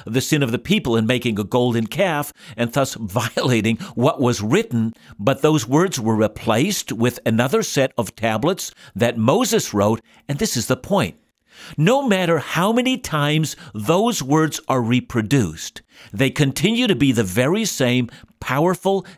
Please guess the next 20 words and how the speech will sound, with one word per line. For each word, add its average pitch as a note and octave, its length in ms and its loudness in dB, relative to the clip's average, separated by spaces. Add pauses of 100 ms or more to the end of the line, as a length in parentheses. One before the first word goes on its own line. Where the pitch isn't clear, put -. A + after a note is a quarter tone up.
(120)
dynamic C3 720 -2
words G2+ 320 -2
of - 180 -8
God. G2+ 360 -4 (580)
The C#3+ 80 -2
same A3 260 0
can A3 160 0
be F3 100 2
said C3+ 380 -2
sometime B2 540 -2
later. C3+ 400 0 (400)
Uh, G#2 80 0
let's C#3+ 200 0
read C#3+ 200 2
Jeremiah C3+ 460 2
thirty-six, C#3+ 600 0
verses G#2+ 340 -4
one G#2+ 240 0
to B2+ 100 -6
two. B2 360 -2